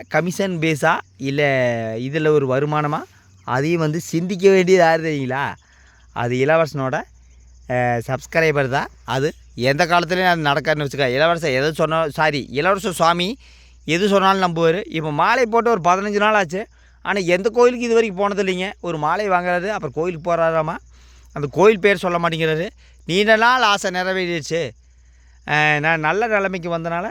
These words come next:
உங்க கோயிலுக்கு வந்துட்டேன்" அப்படின்னு சொல்லியிருப்பாரு. இவர் எப்படி நல்ல நிலைமைக்கு வந்தாருன்னா, உழைச்செல்லாம் கிடையாது, உட்கார்ந்த இடத்துல இலவச வருமானம் பார்த்துட்டு. அப்புறம் நாப்பத்தஞ்சு நாள் ஆகுது அந்த மருந்து ரெக்கவர் பண்றதுக்கு, டாக்டரே சொல்லிக்கிறாரு.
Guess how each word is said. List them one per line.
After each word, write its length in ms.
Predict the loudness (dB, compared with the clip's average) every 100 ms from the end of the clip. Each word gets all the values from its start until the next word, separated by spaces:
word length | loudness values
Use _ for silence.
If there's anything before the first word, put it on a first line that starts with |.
| -10
உங்க 260 | -8 -6 -4
கோயிலுக்கு 380 | -2 -4 -2 -4
வந்துட்டேன்" 260 | -2 0
அப்படின்னு 260 | 0 -2 -4
சொல்லியிருப்பாரு. 500 | -4 -4 -4 -4 -4 -8 -20 -20 -20 -6
இவர் 160 | -2
எப்படி 400 | 2 2 0 -2
நல்ல 280 | 2 4 4
நிலைமைக்கு 440 | 2 0 -2 -2 2
வந்தாருன்னா, 220 | 2 2
உழைச்செல்லாம் 520 | 2 2 4 4 4
கிடையாது, 400 | 2 0 0 -4
உட்கார்ந்த 360 | -4 -4 -2 -2
இடத்துல 180 | -2
இலவச 380 | -2 0 0 0
வருமானம் 400 | -2 -2 -4 -4
பார்த்துட்டு. 400 | -4 -4 -8 -10 -12 -20 -20 -20 -20 -20 -20 -20 -20 -20 -20 -12
அப்புறம் 400 | -2 0 0 0
நாப்பத்தஞ்சு 580 | 0 0 -2 -2 -2 0
நாள் 200 | 2 2
ஆகுது 280 | 2 0 -4
அந்த 140 | -4
மருந்து 320 | -4 -4 -4
ரெக்கவர் 360 | -6 -4 -4 -4
பண்றதுக்கு, 360 | -6 -10 -12 -8
டாக்டரே 320 | -4 -4 -4 -6
சொல்லிக்கிறாரு. 560 | -4 -4 -4 -6 -8